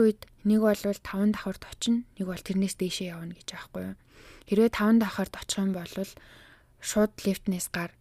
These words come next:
хойшоо ерөөсөө битгий эргэж хар гэж байгаа. Хэрвээ дээшээ давхар руу аваачих юм бол чамайг өөр ертөнцид, одоо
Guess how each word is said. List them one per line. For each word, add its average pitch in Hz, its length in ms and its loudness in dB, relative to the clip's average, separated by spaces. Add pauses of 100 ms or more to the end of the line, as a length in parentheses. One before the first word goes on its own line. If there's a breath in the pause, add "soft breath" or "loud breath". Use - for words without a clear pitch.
(220)
хойшоо 208 320 2
ерөөсөө 180 240 -8
битгий 190 400 0
эргэж 180 160 -8
хар - 200 -10
гэж - 200 -18
байгаа. 175 200 -14 (600 soft breath)
Хэрвээ 233 420 6 (420 soft breath)
дээшээ 220 320 6
давхар - 320 -6
руу 185 160 -6
аваачих 180 240 -8
юм 185 160 -2
бол 175 160 -8 (160)
чамайг 190 400 -4
өөр 208 240 4
ертөнцид, - 640 -8 (320 loud breath)
одоо 170 560 -12